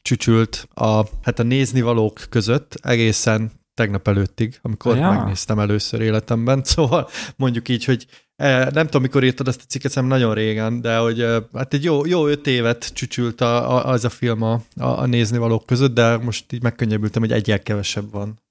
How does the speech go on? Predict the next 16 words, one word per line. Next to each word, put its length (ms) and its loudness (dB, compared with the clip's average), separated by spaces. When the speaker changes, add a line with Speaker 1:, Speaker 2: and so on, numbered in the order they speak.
Speaker 1:
benne, 280 0
már 160 0
csak 180 -4
ké-, 240 2
már 140 2
csak 160 0
kétszázhúsz. 920 0
Speaker 2:
Az 180 -2
a, 340 0
ig-, 160 0
igen, 520 2
hát 140 -2
neked 280 2
csak 140 -6
kétszázhúsz. 680 -4
<laughs> 160 2